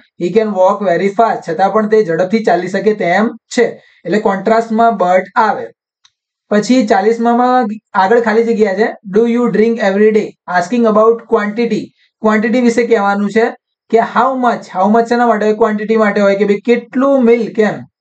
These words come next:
કેટલું milk. બરાબર? Quantity કીધી છે એટલે how much milk એટલે કેટલું milk do you drink every day? એકતાલીસમો remove the back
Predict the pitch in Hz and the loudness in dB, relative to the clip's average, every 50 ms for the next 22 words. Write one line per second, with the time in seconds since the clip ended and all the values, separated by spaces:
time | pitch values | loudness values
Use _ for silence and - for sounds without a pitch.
0 | _ _ _ _ - 208 208 - - 233 247 262 262 262 - - 170 170 196 226 | _ _ _ _ -2 -2 -2 0 0 0 2 2 0 -2 -6 -8 -4 0 2 2
1 | 233 220 - - - - _ _ _ _ _ _ _ _ _ _ _ _ _ _ | 2 0 -2 -10 -16 -20 _ _ _ _ _ _ _ _ _ _ _ _ _ _
2 | _ _ _ _ _ _ _ _ - - 175 196 208 233 247 247 233 - - _ | _ _ _ _ _ _ _ _ -4 0 2 2 2 2 2 0 -2 -4 -8 _
3 | _ _ _ _ - 214 214 214 214 226 233 214 233 214 208 220 208 220 214 233 | _ _ _ _ -2 0 0 2 2 2 2 0 0 0 0 2 2 4 4 4
4 | 233 214 214 208 190 202 208 220 226 220 214 233 233 226 - 208 202 226 220 208 | 2 2 0 0 0 2 2 2 2 2 0 0 -2 -2 -2 0 0 0 0 0
5 | - 208 196 208 196 - 208 202 - 220 220 233 214 208 214 233 233 214 208 - | -2 -4 -4 -4 -2 -2 -2 -2 0 0 0 2 2 2 4 4 2 2 -2 -6
6 | - _ _ _ _ - 175 208 214 226 220 175 214 214 220 220 208 196 180 175 | -14 _ _ _ _ -2 0 2 4 4 2 2 0 0 0 0 0 0 0 0
7 | 180 196 208 208 202 190 139 - - _ _ _ _ _ _ _ _ _ _ _ | 2 2 2 2 0 -2 -4 -6 -12 _ _ _ _ _ _ _ _ _ _ _
8 | _ - 226 208 196 - 240 247 247 214 240 254 247 233 214 214 220 226 240 240 | _ -4 -4 -2 0 0 0 0 -2 -2 0 0 2 4 4 4 4 4 4 4
9 | 226 240 226 214 214 226 | 4 2 2 2 0 0